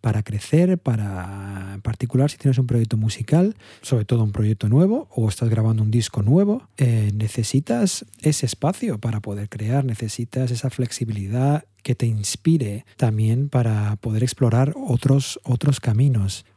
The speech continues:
Eh, en este caso la intención no es absolutamente necesaria, pero sí que es cierto que llega un momento determinado que necesitamos tener una intención más clara, porque esto lo que va a dar es un sentido de la dirección más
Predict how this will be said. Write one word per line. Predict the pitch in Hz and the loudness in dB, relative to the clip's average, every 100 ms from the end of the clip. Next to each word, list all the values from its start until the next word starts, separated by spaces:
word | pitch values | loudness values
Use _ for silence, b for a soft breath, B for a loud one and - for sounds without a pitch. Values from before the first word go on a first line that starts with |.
| _ | _
Eh, | 139 117 113 117 | 0 2 2 2
en | 143 | 2
este | 175 196 | 2 2
caso | 214 190 233 | 2 2 4
la | 185 | 4
intención | 135 131 113 139 160 | 4 2 2 2 4
no | 139 127 | 4 2
es | 120 | 0
absolutamente | - 117 113 110 117 120 143 143 | 0 0 2 2 0 2 2 2
necesaria, | 120 - 110 131 120 113 | 0 -2 0 0 2 0
pero | 120 113 | 0 0
sí | 147 | 0
que | 202 | -2
es | - | 2
cierto | 185 175 175 | 2 2 0
que | 123 | 0
llega | 110 135 160 165 | 2 2 4 4
un | 156 139 | 4 4
momento | 131 143 160 156 143 151 | 4 2 2 2 2 4
determinado | 135 127 120 117 120 139 156 180 - | 2 2 0 0 0 2 2 0 0
que | - | 0
necesitamos | 123 120 117 113 127 151 170 - | 2 2 0 0 2 2 2 0
tener | 131 107 143 - _ - | -2 2 0 -2 _ -6
una | 123 139 156 160 - | 0 2 4 2 0
intención | 131 117 110 101 131 147 | -2 0 -4 0 2 2
más | 131 117 110 - | 2 0 0 -2
clara, | 117 107 107 | -2 0 -2
porque | 107 - 131 | -4 -2 -2
esto | - 175 | 0 2
lo | 156 | 2
que | 135 | 2
va | 117 | 0
a | 135 | 2
dar | 143 151 - | 2 0 0
es | 131 127 - _ | 0 -2 -8 _
un | 147 | 2
sentido | 160 165 143 160 | 4 4 4 4
de | 156 | 6
la | 135 | 4
dirección | 123 113 - 139 143 135 - _ | 2 -2 0 2 4 2 -4 _
más | 127 120 143 160 - | -2 2 2 0 -4